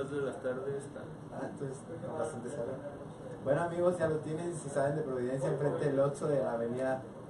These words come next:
Speaker 2: Terranova, hay unos tacos de doce pesos, que son dos por uno todos los días.
Speaker 1: Y se vienen a,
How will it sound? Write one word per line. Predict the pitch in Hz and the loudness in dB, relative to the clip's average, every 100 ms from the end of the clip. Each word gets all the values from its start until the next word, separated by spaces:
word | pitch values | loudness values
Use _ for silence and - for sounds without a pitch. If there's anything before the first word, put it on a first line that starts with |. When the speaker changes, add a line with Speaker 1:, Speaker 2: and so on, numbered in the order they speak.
| - | -6
Speaker 2:
Terranova, | 110 123 131 156 180 196 - | -2 0 2 4 4 2 -4
hay | 123 | -2
unos | 143 - | -2 0
tacos | 135 - 131 | -2 0 0
de | 123 | 0
doce | 117 - | 0 -2
pesos, | - 127 143 175 - - | -4 -4 -4 -4 -6 -4
que | - | -4
son | 120 127 | -2 -2
dos | 127 | -2
por | 123 | -2
uno | 127 | -2
todos | 123 117 | -2 -2
los | 117 | -2
días. | 117 - - - 151 | -4 -6 -8 -10 -8
Speaker 1:
Y | |
se | - 135 | -6 -4
vienen | 127 123 123 135 135 | -4 -2 -4 -6 -6
a, | 127 | -4